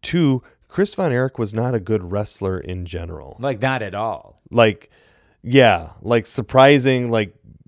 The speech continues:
Speaker 1: nobody put, yes, like, couldn't even lock up.
Speaker 2: Really? That bad?
Speaker 1: Yeah. Like, couldn't, the reason I knew he couldn't lock up is because he didn't.
Speaker 2: Oh, gotcha.
Speaker 1: Like,
Speaker 2: Okay.
Speaker 1: it was always a duck into a drop toe hold.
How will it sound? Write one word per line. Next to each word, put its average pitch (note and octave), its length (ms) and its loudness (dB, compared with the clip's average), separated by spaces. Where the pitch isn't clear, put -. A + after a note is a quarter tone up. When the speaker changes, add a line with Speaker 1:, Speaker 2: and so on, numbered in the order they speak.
Speaker 1:
nobody C3 680 0
put, - 440 -8
yes, G2+ 520 -4
like, G#2 200 -4
couldn't B2+ 240 -2
even A2 200 -2
lock G2 280 -4
up. - 320 -18
Speaker 2:
Really? A#2 320 -6
That F#2+ 220 -10
bad? F2 340 -10
Speaker 1:
Yeah. F#2+ 320 0
Like, B2+ 280 -2
couldn't, E3 300 2
the G#2+ 280 -8
reason C3+ 280 4
I B2 100 2
knew B2+ 160 2
he B2+ 100 0
couldn't B2+ 220 0
lock A#2 260 0
up A#2 180 0
is A2 120 -10
because - 300 -12
he F#2 100 -10
didn't. - 580 -16
Speaker 2:
Oh, A2 420 -6
gotcha. G2+ 380 -10
Speaker 1:
Like, G#2 280 -2
Speaker 2:
Okay. G#2 260 -4
Speaker 1:
it - 40 4
was A#2 140 2
always A#2+ 260 4
a A2 80 2
duck A2 380 2
into G#2 460 -4
a F#2+ 160 0
drop F2 280 -4
toe E2+ 180 -12
hold. - 280 -18